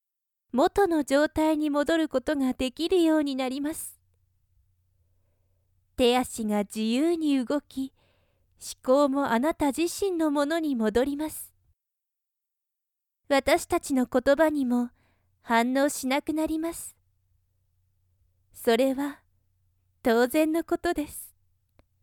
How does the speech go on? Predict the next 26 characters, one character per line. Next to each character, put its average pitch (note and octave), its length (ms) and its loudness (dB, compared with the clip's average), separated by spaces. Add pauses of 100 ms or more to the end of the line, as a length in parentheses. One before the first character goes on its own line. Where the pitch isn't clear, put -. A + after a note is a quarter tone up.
(1400)
あ A3+ 100 -2
な A#3+ 180 0
た A3 180 -4
の G3 240 -8
体 C4 460 0
は A3+ 300 -8 (760)
あ A#3+ 140 4
な C4 160 2
た A#3 200 -2
だ A#3+ 160 -2
け D4 180 0
の C4 200 0
も B3 140 0
の。 C#4+ 220 -6 (1080)
そ - 280 0
れ C4 160 -2
は C4+ 300 -10 (920)
当 A#3 140 0
た B3+ 200 4
り D4 100 2
前 D#4+ 220 2
の E4 140 0
こ E4 120 -2
と F4 140 0
で D4 140 -6
す。 - 240 -18